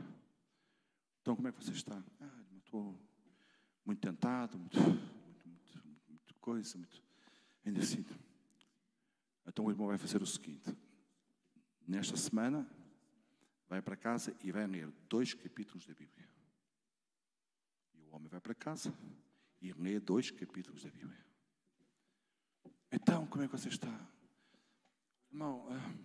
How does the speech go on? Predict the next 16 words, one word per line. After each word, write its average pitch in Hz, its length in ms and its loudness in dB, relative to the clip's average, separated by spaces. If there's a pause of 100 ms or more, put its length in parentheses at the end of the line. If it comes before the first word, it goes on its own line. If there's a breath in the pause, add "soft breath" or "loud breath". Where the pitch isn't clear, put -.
(180)
pronto, 185 360 0
eu 120 120 -2
fiz, 147 400 -4
ah, 131 120 0 (640 loud breath)
pronto, - 280 4
ainda 120 180 2
não 117 100 0
tenho 123 180 -4
vitória, 135 460 0
não 104 100 -2
posso 117 180 -2
dizer 113 120 -8
que 113 60 -8
tenho 131 140 2
vitória, 135 440 0
mas, 117 300 -4